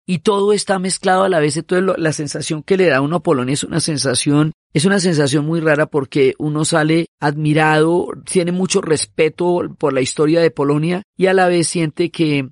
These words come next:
que hay un dolor muy grande. Entonces, la primera parte que nosotros vamos a llegar es al gran parque de Chopin.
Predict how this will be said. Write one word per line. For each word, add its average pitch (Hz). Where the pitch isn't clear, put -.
que -
hay 165
un 165
dolor 156
muy 151
grande. 131
Entonces, 156
la 175
primera 147
parte 170
que 160
nosotros 147
vamos 160
a 160
llegar 127
es 135
al 156
gran 165
parque 160
de 147
Chopin. 139